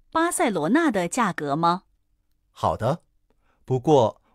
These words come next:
Speaker 2: 我们需要核算完运费和保险费以后再给您报，最快明天吧。还有，报价的有效期是七天。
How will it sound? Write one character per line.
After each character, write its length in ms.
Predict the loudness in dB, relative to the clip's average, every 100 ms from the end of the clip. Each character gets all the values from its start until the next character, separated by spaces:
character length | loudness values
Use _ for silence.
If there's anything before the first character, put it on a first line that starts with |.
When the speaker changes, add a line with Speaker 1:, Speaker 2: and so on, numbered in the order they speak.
| -4
Speaker 2:
我 120 | -2
们 120 | 0
需 180 | -2 0
要 160 | 2
核 220 | 0 -2 -4
算 220 | 0 0
完 180 | 2 0
运 200 | 2 0
费 300 | 2 0 0
和 200 | -2 -2
保 200 | 0 0
险 220 | -2 -6
费 220 | -2 -2
以 140 | -2 -6
后 400 | 0 2 2 -4 -20 -10
再 160 | -4 -2
给 140 | -4
您 180 | -10 -4
报， 320 | 0 0 -2 _ _ _ _ _ _
最 200 | 0 0
快 420 | 2 2 2 -2
明 220 | -4 -2 -2
天 240 | -2 -2
吧。 220 | -2 -6 _ _ _ _ _ _ _ _
还 160 | -4
有， 300 | -2 -2 -4 -12 _ _ _
报 220 | 4 4
价 160 | 4 0
的 100 | 0
有 160 | -4
效 200 | -4 -4
期 380 | -4 -4 -4 -4 _
是 300 | -10 -8 -8
七 300 | -8 -6 -6
天。 360 | -4 -2 -2